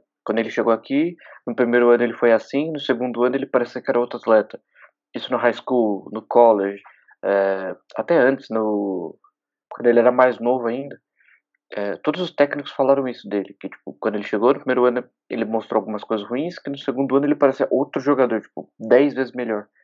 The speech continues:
Por isso que eu já esperava alguma coisa dele.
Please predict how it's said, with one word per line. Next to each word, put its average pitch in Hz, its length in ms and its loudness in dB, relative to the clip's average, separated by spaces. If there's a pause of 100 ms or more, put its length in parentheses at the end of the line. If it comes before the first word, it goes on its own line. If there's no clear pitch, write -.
(340)
Por 123 80 -2
isso 135 100 -6
que - 100 -8
eu 147 40 -6
já 151 460 2
esperava 127 400 2
alguma 131 260 -6
coisa 127 240 -2
dele. 98 240 -8